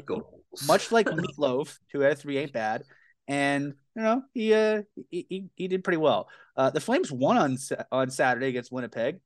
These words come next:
Speaker 2: but Shane did not. Uh, he bet
Speaker 1: Yeah, I did
Speaker 2: Flames,
Speaker 1: bad.
Speaker 2: his picks were Flames win and Kadri one plus one or more points. Kadri got zero points. He bet Kyle Connor two and a half shots over. He got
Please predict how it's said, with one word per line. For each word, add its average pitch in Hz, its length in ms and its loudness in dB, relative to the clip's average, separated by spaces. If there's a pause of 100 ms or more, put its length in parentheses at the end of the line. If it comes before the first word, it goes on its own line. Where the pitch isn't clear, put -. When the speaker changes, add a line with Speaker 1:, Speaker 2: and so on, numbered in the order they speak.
(160)
Speaker 2:
but 135 240 2 (160)
Shane 127 540 -4
did 123 260 -4
not. 101 340 -10 (440)
Uh, 117 320 2
he 147 120 -2
bet 139 180 2
Speaker 1:
Yeah, 123 120 6
I 175 60 8
did 165 140 6
Speaker 2:
Flames, 120 280 6
Speaker 1:
bad. - 40 -18 (480)
Speaker 2:
his 175 160 4
picks 196 300 0
were 160 300 2
Flames 190 460 -4
win 180 400 -4
and 143 180 -4
Kadri 147 440 0
one 135 320 -4
plus 135 260 0 (200)
one 139 300 -2
or 135 100 0
more 131 200 0
points. 175 460 -4 (200)
Kadri 123 520 -2
got 113 180 -4
zero 107 200 -6
points. - 400 -8 (320)
He 139 100 0
bet 127 300 2 (280)
Kyle 127 220 2
Connor 160 520 -2 (220)
two 147 140 -8
and 143 80 -4
a 131 40 -4
half 143 180 0
shots 135 380 0
over. 139 360 -2 (400)
He 127 180 -6
got 120 300 0